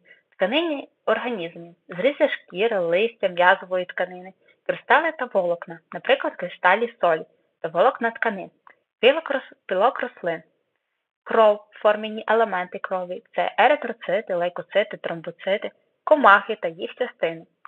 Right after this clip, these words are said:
Це можуть бути лапки, вусики, очі, мікрочастинки з навколишнього середовища.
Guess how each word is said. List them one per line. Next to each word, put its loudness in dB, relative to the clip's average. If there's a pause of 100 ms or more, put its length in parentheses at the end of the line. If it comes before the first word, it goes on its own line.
(420)
Це -14
можуть -8
бути -12
лапки, 0
вусики, -8
очі, 0 (560)
мікрочастинки -4
з -20
навколишнього -4
середовища. -4